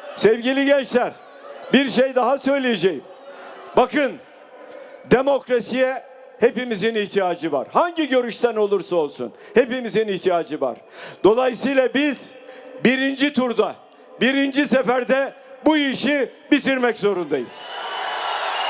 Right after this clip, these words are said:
Yani beraber. Onun için güzel bir sloganımız var. Birleşe birleşe ne yapacağız? Birleşe birleşe kazanacağız.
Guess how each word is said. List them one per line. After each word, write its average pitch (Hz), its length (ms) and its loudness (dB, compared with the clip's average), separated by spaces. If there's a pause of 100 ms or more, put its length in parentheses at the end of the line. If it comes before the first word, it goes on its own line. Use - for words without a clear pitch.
(400)
Yani 285 380 4
beraber. 277 500 2 (640)
Onun 277 180 4
için 285 480 0 (280)
güzel 269 440 2
bir 277 120 0
sloganımız 277 840 2
var. 180 180 0 (440)
Birleşe 277 640 2
birleşe 262 680 2 (1700)
ne 208 100 6
yapacağız? 285 680 2 (1500)
Birleşe 302 800 4
birleşe 285 560 4
kazanacağız. 233 920 2